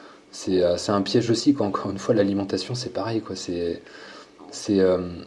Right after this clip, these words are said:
le corps a évolué avec des aliments naturels, et puis depuis, euh, quelques dizaines d'années, on nous, euh,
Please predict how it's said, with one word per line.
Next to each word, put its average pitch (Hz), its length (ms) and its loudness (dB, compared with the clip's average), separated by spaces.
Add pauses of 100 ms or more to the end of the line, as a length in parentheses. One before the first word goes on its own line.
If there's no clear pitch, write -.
(140)
le 101 140 2
corps 117 240 6
a 110 60 6
évolué 107 440 4
avec 107 140 4
des 98 160 2
aliments 104 240 0
naturels, 104 480 2
et 104 60 6
puis - 180 -6
depuis, 98 400 -2
euh, 95 80 2
quelques 104 260 -2
dizaines 101 340 -2
d'années, 107 300 2
on 107 80 -2
nous, 92 240 -2
euh, 90 120 -2